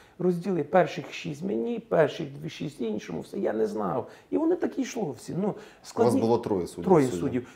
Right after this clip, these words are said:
Speaker 1: Складні справи, пов'язані з, там, з Д Т П або кримінальні справи я брав до свого провадження,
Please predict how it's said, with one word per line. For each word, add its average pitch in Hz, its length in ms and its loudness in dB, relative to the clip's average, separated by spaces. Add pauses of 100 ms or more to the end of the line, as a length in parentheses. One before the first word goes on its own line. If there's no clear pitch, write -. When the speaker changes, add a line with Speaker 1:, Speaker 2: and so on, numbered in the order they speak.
Speaker 1:
Складні 262 420 0
справи, 170 440 2 (220)
пов'язані 170 440 0
з, 143 40 -8
там, 139 200 -2
з 117 40 -8
Д 120 140 0
Т 190 140 0
П 180 180 -2
або 143 220 -2
кримінальні 180 460 -4
справи 175 320 -4
я 190 80 0
брав 180 180 -2
до 185 80 0
свого 190 200 -2
провадження, 214 420 -2